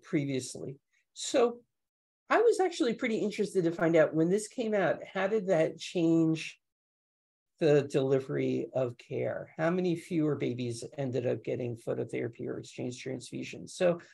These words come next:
I looked high and low, and the only thing that I could find was this study that was done in, um, two hospitals in Israel. So I, I don't know, you know, how generalizable this is outside of,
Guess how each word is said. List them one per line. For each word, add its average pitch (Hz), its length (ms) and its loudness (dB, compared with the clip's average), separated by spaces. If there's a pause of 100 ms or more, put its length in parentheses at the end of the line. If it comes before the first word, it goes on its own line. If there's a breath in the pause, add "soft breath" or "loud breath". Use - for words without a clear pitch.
(200 loud breath)
I 180 100 4
looked 262 240 2
high 220 160 4
and 214 100 -2
low, 170 280 2 (240)
and 165 200 0
the 180 100 2
only 285 260 0
thing 247 180 -4
that 185 100 2
I 160 80 2
could 139 180 -8
find 135 480 -2 (340 soft breath)
was 147 260 2
this 151 300 0
study 180 380 2
that 156 200 0
was 151 220 -2
done 147 460 2 (440 soft breath)
in, 143 580 2
um, 135 320 0
two 190 280 -4
hospitals 147 640 0
in 123 100 -2
Israel. 127 460 -6
So 160 320 2 (1200 loud breath)
I, 220 340 0 (140)
I 208 160 2
don't 220 260 4
know, 165 560 6
you 170 140 0
know, 139 200 4
how 143 140 2
generalizable 131 840 2
this 123 220 -2
is 127 320 -2
outside 147 800 0 (100)
of, 135 360 2